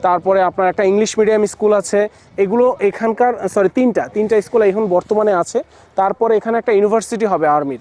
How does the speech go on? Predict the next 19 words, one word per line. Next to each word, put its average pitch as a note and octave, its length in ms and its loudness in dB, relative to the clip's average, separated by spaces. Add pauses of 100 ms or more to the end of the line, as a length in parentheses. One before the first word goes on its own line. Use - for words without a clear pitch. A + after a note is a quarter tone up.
এই, G3+ 220 0
এই G#3+ 200 0
ওই G3 140 2
পাশে G#3+ 240 -4
ইউনিভার্সিটির F#3+ 520 0
জন্য G3 220 0
জমি F3+ 240 2
রাখছে। F#3 340 -2 (480)
এবং A3+ 320 0
এখানে A#3 260 -2
কমার্শিয়াল A3+ 520 -2
ডিস্ট্রিক্ট G3 520 -4
হবে, A#2 240 -8
অনেক F3+ 320 0
বড় F#3+ 220 2
একটা G3+ 140 -4
কমার্শিয়াল G3+ 440 -2
ডিস্ট্রিক্ট F#3+ 440 -6
হবে। G3 180 -2